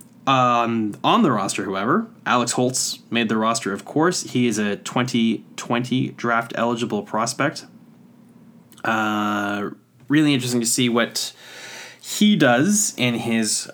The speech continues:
uh, draft year. He has been drafted in the C H L import draft, but chose not to come over.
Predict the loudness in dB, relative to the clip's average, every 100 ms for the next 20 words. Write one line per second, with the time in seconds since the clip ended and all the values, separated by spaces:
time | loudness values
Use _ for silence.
0 | -8 -2 0 0 -2 0 2 2 2 2
1 | 2 2 -2 0 0 2 2 4 2 2
2 | 2 2 2 2 0 0 0 2 0 2
3 | 0 0 0 0 0 2 0 0 -4 -2
4 | -2 0 0 -2 -6 -2 0 2 2 2